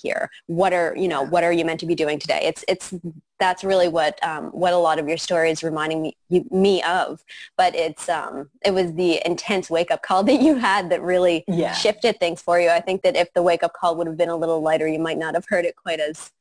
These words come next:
Speaker 1: quite as <laughs> much.
Speaker 2: Exactly. It
Speaker 1: Yeah.
Speaker 2: was, you know, it was a fairly extreme situation,
Speaker 1: Mm-hmm.
Speaker 2: but looking back on it now, it kind of, you know, the elements of what actually happened, somebody made me stop and think.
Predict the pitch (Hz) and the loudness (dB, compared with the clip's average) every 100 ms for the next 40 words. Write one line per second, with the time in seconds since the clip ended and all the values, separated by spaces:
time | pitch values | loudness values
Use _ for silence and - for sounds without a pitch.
0 | _ _ - - 233 - 196 190 175 254 | _ _ -14 -2 -2 0 -4 -2 -2 0
1 | 294 339 - 320 - _ - _ _ _ | 2 0 0 -4 -6 _ -20 _ _ _
2 | 226 196 214 196 - 156 127 - _ - | -2 0 0 0 -4 -8 -8 -12 _ -2
3 | 185 185 185 185 175 - _ _ - 196 | 0 2 2 0 -4 -14 _ _ 0 2
4 | 151 - - 165 175 - 175 175 175 180 | 2 -2 -4 -4 -4 -6 -8 0 0 0
5 | 185 165 - - - 175 180 190 180 170 | -4 -6 -8 -8 -8 -4 0 0 -2 -6
6 | 170 - - 165 156 190 185 151 147 147 | -4 -4 -2 -2 0 0 0 -6 -6 -10
7 | 147 214 208 - 202 190 170 160 - 160 | -6 -4 -4 -4 -2 0 0 -2 -4 -4
8 | 170 170 160 151 156 - 156 147 - 170 | -4 -6 -2 -2 -2 -6 -6 -6 -4 -4
9 | 165 156 151 - 160 156 147 147 - _ | -2 -2 -4 -4 -4 -4 -8 -10 -18 _
10 | _ _ _ 170 160 151 - - - 165 | _ _ _ -6 -4 -6 -8 -20 -6 -2
11 | 170 175 180 196 180 156 - 170 170 165 | 0 0 0 0 -2 -8 -8 -8 -2 -2
12 | 156 - - 156 143 151 165 165 165 147 | -2 -6 -8 -6 -6 -4 -4 -4 -8 -10
13 | 135 170 - - _ - 170 170 180 170 | -10 -14 -18 -20 _ -6 -2 0 0 0
14 | 156 156 156 143 - 165 147 - - 143 | -2 -4 -8 -8 -6 -2 0 -2 -10 -12
15 | - - 123 156 | -10 -6 -6 -6